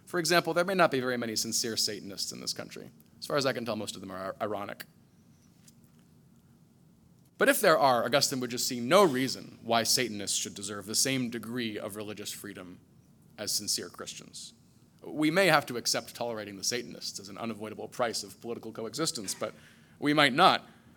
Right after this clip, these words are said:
An Augustinian Christian in politics does not have to play this silly Rawlsian game of pretending not to think that Satanists are despicable because they're Satanists, and of coming up with some sort of non-religious grounds for distinguishing between Christians and Satanists, or between Satanists and Muslims.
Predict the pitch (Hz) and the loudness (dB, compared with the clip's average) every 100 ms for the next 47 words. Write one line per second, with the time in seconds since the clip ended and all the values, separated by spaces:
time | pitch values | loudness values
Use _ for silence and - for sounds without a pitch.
0 | - 160 196 208 185 170 143 127 147 - | 0 8 8 8 6 4 2 2 0 0
1 | 127 117 120 117 120 113 123 135 143 131 | -4 0 0 0 -4 -6 -2 2 2 0
2 | 113 120 107 104 - 117 104 120 147 117 | -4 -4 -2 0 0 0 0 2 2 2
3 | 113 110 107 101 98 - - 123 131 127 | -2 -4 -6 -10 -14 -20 -14 -10 -4 0
4 | 131 120 135 139 131 123 113 113 135 120 | 0 4 4 2 0 -6 -6 0 0 0
5 | 113 - 117 113 160 151 120 101 117 101 | -2 -4 -4 -2 -2 -2 -4 -4 -6 -6
6 | 107 - 202 165 117 - - - - - | 0 2 2 0 0 2 2 0 -2 -14
7 | _ - - 131 120 147 139 127 127 139 | _ -20 -12 -4 2 2 2 0 0 0
8 | 131 120 117 139 135 123 127 120 - 123 | 0 -2 2 2 2 0 -2 -4 0 2
9 | 139 117 113 107 156 147 127 117 113 113 | 2 0 -4 -2 0 0 -2 -4 -4 -6
10 | 135 127 117 101 98 170 135 110 - - | -4 -4 -6 -6 -2 -2 -2 -6 -6 -4
11 | - - - - - - _ - - - | -6 -8 -20 -20 -20 -20 _ -20 -20 -20
12 | - 127 127 151 - 170 175 156 175 202 | -10 -4 0 4 6 6 8 6 8 6
13 | 208 156 101 - - | 6 4 2 0 0